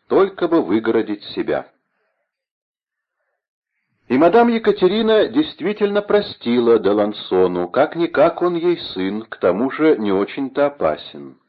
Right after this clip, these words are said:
Из пренебрежения пощадила она и Конде, и позволила ему уехать, возложив на него обязанность именем короля править Пикардией.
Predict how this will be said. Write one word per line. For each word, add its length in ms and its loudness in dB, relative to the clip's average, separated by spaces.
Из 160 -6
пренебрежения 800 4
пощадила 720 0
она 240 4
и 180 -8
Конде, 680 0
и 100 -4
позволила 600 2
ему 320 2
уехать, 640 -2
возложив 600 -2
на 100 -4
него 380 0
обязанность 920 -2
именем 460 -4
короля 500 2
править 520 0
Пикардией. 840 -6